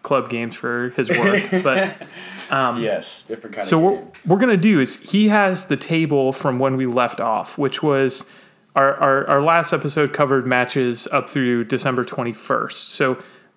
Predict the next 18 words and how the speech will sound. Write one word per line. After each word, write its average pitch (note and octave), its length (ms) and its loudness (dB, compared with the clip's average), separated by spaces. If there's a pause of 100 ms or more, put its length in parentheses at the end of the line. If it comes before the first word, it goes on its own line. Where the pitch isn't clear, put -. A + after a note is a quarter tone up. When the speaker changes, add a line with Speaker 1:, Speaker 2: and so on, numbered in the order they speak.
Speaker 1:
that's F#3 240 2
what F#3 120 2
he D3+ 160 2
has D3 260 2
in C#3 80 -2
front C3+ 200 -2
of A#2 120 -6
him, C3+ 440 -4
is C3 140 -4
the C3 80 -2
table D3 340 0
at A#2 120 -6
that C3 260 0
point, A#2+ 440 -4
December C3+ 340 -4
twenty-first, B2+ 600 -4
twenty C3 220 -6
twenty. B2+ 400 -6